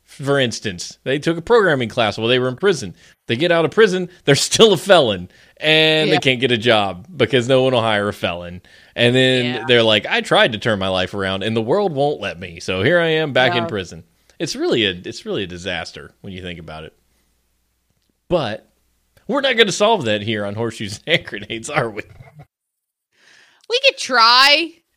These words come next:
Speaker 2: um, but it'll probably have lots of butts in it.
Speaker 1: Like, like human butts?
Speaker 2: I don't know. I just realized that I was, I was warm 'cause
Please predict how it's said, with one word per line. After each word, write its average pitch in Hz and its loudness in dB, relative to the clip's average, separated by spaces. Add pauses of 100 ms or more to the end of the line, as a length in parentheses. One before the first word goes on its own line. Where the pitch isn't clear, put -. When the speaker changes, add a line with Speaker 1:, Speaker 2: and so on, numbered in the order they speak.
(260)
Speaker 2:
um, 208 -4
but 208 0
it'll 214 -6
probably 214 -2
have 208 -2
lots 196 -4
of 170 -8
butts - -6
in 175 -10
it. 175 -12 (920)
Speaker 1:
Like, 123 -2 (180)
like 104 -10
human 131 -8
butts? 143 -4 (1200)
Speaker 2:
I 240 -20
don't 285 -14
know. 226 -10
I 226 -2
just 330 -12
realized 349 -8
that 214 -12
I 208 -6
was, 196 -14 (240)
I 185 -16
was 196 -20
warm 202 -20
'cause 202 -20